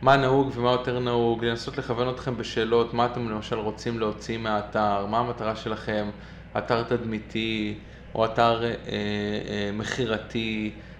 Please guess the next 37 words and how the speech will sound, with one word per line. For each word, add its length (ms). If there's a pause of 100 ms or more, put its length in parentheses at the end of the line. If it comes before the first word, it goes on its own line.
(140)
האם 240
אתם 340
צריכים, 440
אה, 280
טופס 420
התקשרות 640
ש-, 120 (180)
שאנשים 520
יכולים 300
ליצור 320
איתכם 300 (140)
קשר, 760 (600)
אה, 280
האם 220
זה 100
רק 220
איזה 140
כרטיס 420
ביקור, 540
האם 180
אתם 120
רוצים 260
שיהיה 160
לכם 220
חנות 480
למכור 420
דברים. 580
אז 200 (640)
כמובן, 480
גם 160
נותן 280
השירות 440
יכול 240
לעשות 280
את 40
החלק 420
שלו, 540